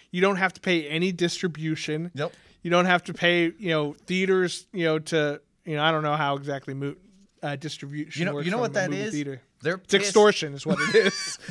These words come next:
Speaker 2: <laughs> They're fucking
Speaker 1: They have a word for it, Christian. It's called extortion. It is illegal.
Speaker 2: <laughs> They're fucking pissed that their parks are closed.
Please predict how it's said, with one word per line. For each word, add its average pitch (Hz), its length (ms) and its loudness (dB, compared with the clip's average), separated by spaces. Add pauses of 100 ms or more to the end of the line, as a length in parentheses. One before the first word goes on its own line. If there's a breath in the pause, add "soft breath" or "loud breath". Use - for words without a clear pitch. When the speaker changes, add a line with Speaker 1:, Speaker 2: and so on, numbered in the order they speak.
(120)
Speaker 2:
<laughs> - 260 -20
They're 190 140 4
fucking - 400 0
Speaker 1:
They 208 80 12
have 226 220 8
a 220 80 10
word 220 280 10
for 196 200 4
it, 185 100 0
Christian. 180 400 0 (160)
It's 170 180 -2
called 202 280 10
extortion. 185 720 4
It 180 120 2
is 254 220 4
illegal. 196 540 4 (240)
Speaker 2:
<laughs> - 240 -12
They're 190 200 0
fucking 294 460 -4
pissed 254 460 -4
that 190 160 -8
their 180 120 -8
parks 208 440 -6
are 185 80 -10
closed. 160 500 -6